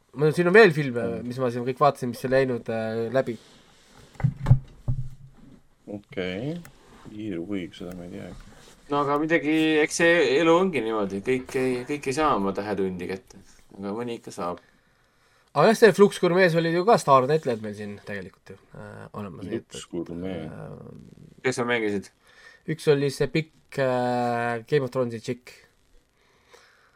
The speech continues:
Speaker 2: Aa, see
Speaker 3: Aa. No
Speaker 1: Ja
Speaker 3: see,
Speaker 1: siis
Speaker 3: kes seal Star Warsis ka oli.
Speaker 1: Jaa, nii-öelda ki-, ki-, ki-, kiivi taga peidus.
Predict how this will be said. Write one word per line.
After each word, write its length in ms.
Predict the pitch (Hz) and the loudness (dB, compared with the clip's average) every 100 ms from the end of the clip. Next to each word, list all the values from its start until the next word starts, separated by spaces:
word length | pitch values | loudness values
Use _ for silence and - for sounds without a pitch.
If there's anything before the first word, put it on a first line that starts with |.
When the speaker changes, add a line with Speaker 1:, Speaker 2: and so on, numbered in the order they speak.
| 151 | 4
Speaker 2:
Aa, 200 | 117 95 | 4 4
see 480 | - 110 98 92 90 | 2 4 6 4 2
Speaker 3:
Aa. 480 | - 151 143 101 85 - - - - - _ _ _ _ _ | 2 6 6 6 2 -6 -20 -20 -20 -20 _ _ _ _ _
No 140 | - 135 | -4 0
Speaker 1:
Ja 60 | |
Speaker 3:
see, 100 | 131 | 2
Speaker 1:
siis 60 | 139 | 2
Speaker 3:
kes 160 | 123 - | 0 0
seal 160 | 127 | 0
Star 240 | 123 135 113 | 2 2 2
Warsis 320 | 107 107 - | 2 -2 -6
ka 100 | 110 | -4
oli. 200 | 101 87 | -2 -2
Speaker 1:
Jaa, 460 | 87 135 131 120 120 - | 0 2 2 0 -4 -12
nii-öelda 420 | - 135 127 120 117 | -6 -2 0 -2 -6
ki-, 220 | - 123 | -8 -8
ki-, 220 | - 131 | -2 -2
ki-, 200 | 123 131 | -2 -4
kiivi 340 | 123 139 123 | -2 -4 -2
taga 200 | 120 113 | -2 -2
peidus. 340 | 113 113 110 | -4 -6 -8